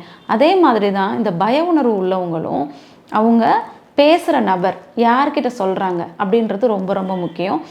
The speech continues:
So, எப்போதுமே ஒரு பாசிட்டிவ் ஒரு, அ, ஒரு எனர்ஜி இருக்கிறவங்களோட பாசிட்டிவ் வைப் உள்ளவங்களோட சேர்ந்து நீங்க டிராவல் பண்ணீங்க அப்படின்னா ஓரளவு உங்க பயம் குறைய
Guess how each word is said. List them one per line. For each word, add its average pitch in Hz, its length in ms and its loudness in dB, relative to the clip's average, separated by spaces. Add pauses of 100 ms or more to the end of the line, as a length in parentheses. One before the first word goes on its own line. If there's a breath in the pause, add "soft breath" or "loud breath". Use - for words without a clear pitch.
(220 loud breath)
So, - 180 -4
எப்போதுமே 277 520 2
ஒரு 302 200 4
பாசிட்டிவ் 247 680 2
ஒரு, 208 600 0 (440 loud breath)
அ, 202 320 0
ஒரு 214 180 2
எனர்ஜி 262 520 2
இருக்கிறவங்களோட 190 720 -2
பாசிட்டிவ் 240 580 0
வைப் 214 380 2
உள்ளவங்களோட 175 800 -4 (260 loud breath)
சேர்ந்து 262 600 2
நீங்க 220 200 -2
டிராவல் 202 480 -4
பண்ணீங்க 175 380 -6 (120)
அப்படின்னா 160 580 -4 (480 loud breath)
ஓரளவு 294 460 4
உங்க 269 180 2
பயம் 180 380 -2
குறைய 196 320 -2